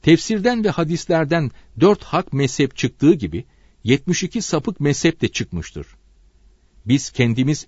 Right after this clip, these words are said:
tefsirden bir şey öğrenmeye kalkarsak hangi mezhebe gireceğimiz,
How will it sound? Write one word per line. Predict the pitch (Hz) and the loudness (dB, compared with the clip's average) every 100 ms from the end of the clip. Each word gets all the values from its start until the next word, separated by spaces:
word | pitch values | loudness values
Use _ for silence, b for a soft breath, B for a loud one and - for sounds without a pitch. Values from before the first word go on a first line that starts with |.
| - | -2
tefsirden | 123 113 139 120 143 123 | -2 0 0 0 0 0
bir | 120 | 0
şey | - 156 | 0 2
öğrenmeye | 127 123 117 117 110 | 2 2 2 0 0
kalkarsak | - 107 101 220 214 101 82 b b b | -2 -4 -4 -6 -6 -6 -8 b b b
hangi | - 233 240 | -2 -2 0
mezhebe | 196 135 151 123 | 0 0 0 2
gireceğimiz, | 107 107 95 92 78 67 - | 2 0 -2 -4 -6 -10 -16